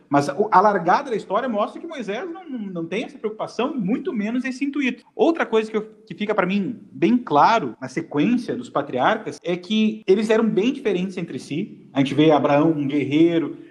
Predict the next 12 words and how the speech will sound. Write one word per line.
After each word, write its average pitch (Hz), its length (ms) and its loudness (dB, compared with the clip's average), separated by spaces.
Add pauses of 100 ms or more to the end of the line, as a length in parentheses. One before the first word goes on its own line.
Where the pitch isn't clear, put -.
a - 60 -8
gente 127 100 -4
vê 165 100 4
Isaac 160 420 4
mais 147 160 -4
passivo, 160 640 -4 (200)
a 151 80 -14
gente 147 120 -6
vê 165 120 6
Jacó, 180 840 0 (200)
um 180 120 -8
mentiroso, 180 880 2